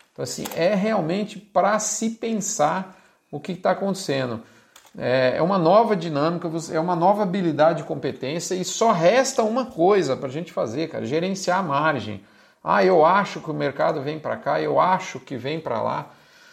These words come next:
Até um cara, um amigo meu, Arthur é nome dele, ele, ele falou uma frase fantástica em novembro, né?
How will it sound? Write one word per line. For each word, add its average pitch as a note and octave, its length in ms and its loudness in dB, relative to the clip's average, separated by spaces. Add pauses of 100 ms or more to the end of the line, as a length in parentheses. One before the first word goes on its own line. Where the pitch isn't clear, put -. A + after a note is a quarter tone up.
(220)
Até G#3+ 240 4
um B3 120 2
cara, E3 560 2
um D#3+ 240 -8
amigo D#3+ 400 -4
meu, C#3+ 520 -2 (800)
Arthur E3 720 2
é A#2+ 80 0
nome A#2 280 -2
dele, B2 420 -2
ele, D#3+ 160 -4
ele G3 160 -4
falou G#3+ 240 0
uma G3+ 100 0
frase E3+ 400 2
fantástica E3+ 1080 -2 (240)
em D#3+ 160 -4
novembro, A#2 760 0
né? D#3 180 -4